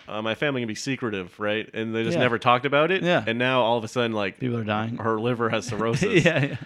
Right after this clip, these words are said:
Speaker 1: And I'm like, "Oh, you've just been probably getting drunk every
Speaker 2: Yeah,
Speaker 1: night for the
Speaker 2: yeah.
Speaker 1: last whatever."
Speaker 2: Years, decades.
Speaker 1: Yeah, yeah, yeah.
Speaker 2: Yeah.
Speaker 1: <sighs> Alcohol really fucks you up.
Speaker 2: It's good,
Speaker 1: How
Speaker 2: though.
Speaker 1: much do you drink?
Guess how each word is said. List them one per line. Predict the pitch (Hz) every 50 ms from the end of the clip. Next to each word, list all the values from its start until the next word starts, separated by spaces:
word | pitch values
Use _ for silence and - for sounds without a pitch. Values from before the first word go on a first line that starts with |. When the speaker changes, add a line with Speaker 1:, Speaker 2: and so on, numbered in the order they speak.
| - - - - 98
Speaker 1:
And | 107 110
I'm | 107
like, | 101 101 117
"Oh, | 139 139 110 85 78 95
you've | 104 107
just | 98 117 107 -
been | - 104 98 87
probably | - 107 104 95 95
getting | 98 104 98
drunk | 95 - 110 110 107 120
every | 110 101
Speaker 2:
Yeah, | 90 -
Speaker 1:
night | 95 98 95 -
for | 104 101
the |
Speaker 2:
yeah. | 95 95 92
Speaker 1:
last | 92 90 - - - - _ _ _ _ _ -
whatever." | 98 92 92 90 87 87 85 - _ - - - -
Speaker 2:
Years, | 143 135 147 160 147 107 95 -
decades. | - 143 151 147 - 110 101 101 - - _ -
Speaker 1:
Yeah, | 101 98 92 90 87
yeah, | 87 90 87 87 87
yeah. | 90 87 85 120
Speaker 2:
Yeah. | 139 151 131 123 - _ _ _ _ _ _ _ _ _ - - - _ _ _ _ _ _ _ _ _ - _ _ _ - _ - - - - - - - - - - - - - - - - - - - _ _
Speaker 1:
<sighs> | - - - - - - - - - - - - - - - - - 143 - - - - - - - - - - - - - 90
Alcohol | 117 131 139 123 117 110
really | 110 104 101
fucks | 101 - 113 110 - -
you | 110 110 113
up. | 110 - - - 107 - - _ _ - - - - _ _
Speaker 2:
It's | - - -
good, | - - 151 190
Speaker 1:
How | 196
Speaker 2:
though. | - 208
Speaker 1:
much | 117 226
do | 220
you | 220 214
drink? | 139 113 101 87 85 80